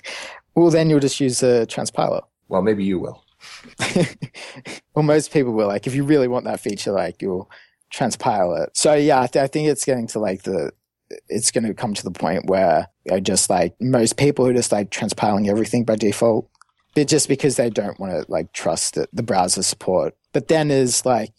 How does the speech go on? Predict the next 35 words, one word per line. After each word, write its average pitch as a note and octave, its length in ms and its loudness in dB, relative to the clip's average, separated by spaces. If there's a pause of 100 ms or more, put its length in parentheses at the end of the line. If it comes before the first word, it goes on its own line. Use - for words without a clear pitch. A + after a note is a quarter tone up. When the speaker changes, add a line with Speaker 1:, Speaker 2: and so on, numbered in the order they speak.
(240)
Speaker 1:
I C3 60 -4
think E3+ 140 2
it'll D3+ 120 4
come D3+ 180 -4
to D3+ 120 -2
a C3+ 40 2
time C#3 360 -2
where, A2+ 400 0 (360)
like, A2+ 160 -6
recently A#2+ 600 0
or D2 300 -2 (180)
over, A#2+ 180 0
like, G2+ 180 0
the A2+ 80 0
last G#2 280 2
few G2 140 -2
years, F#2 200 2 (400)
companies C#3+ 420 0
have A#2 80 -6
been B2+ 100 0
dropping A#2 460 0
support C3+ 580 2
for, A2 200 -4
like, F#2+ 340 0
Internet F#2+ 280 -4
Explorer F#2 380 0
eight, G2+ 440 -2
nine, F2+ 540 -4 (100)
so - 180 2
on A#2 80 4
and A2 100 0
so A2+ 180 2
forth. G#2 440 -2 (400)
And A#2+ 180 0
so, A2 520 0